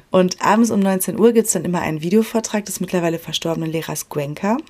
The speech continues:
Das ist ein super possierlich, äh, possierlicher Typ, der auch sehr witzig spricht. Und das war dann auch so das Entertainment-Highlight des Tages.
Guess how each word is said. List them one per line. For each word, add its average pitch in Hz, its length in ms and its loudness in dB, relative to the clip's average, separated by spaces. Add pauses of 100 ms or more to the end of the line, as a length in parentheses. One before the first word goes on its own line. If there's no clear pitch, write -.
(240)
Das 165 120 -12
ist 170 60 -4
ein 170 100 -2
super 202 500 0
possierlich, 185 920 2
äh, - 80 -6
possierlicher - 800 -2
Typ, - 320 -6
der 160 240 2
auch - 100 -2
sehr 175 220 -2
witzig 180 360 -8
spricht. - 400 -2 (580)
Und 185 100 2
das 175 120 2
war 185 80 2
dann 190 140 2
auch 175 80 -2
so - 140 -2
das 180 160 -4
Entertainment-Highlight 160 1200 -4
des 151 120 -4
Tages. - 580 -8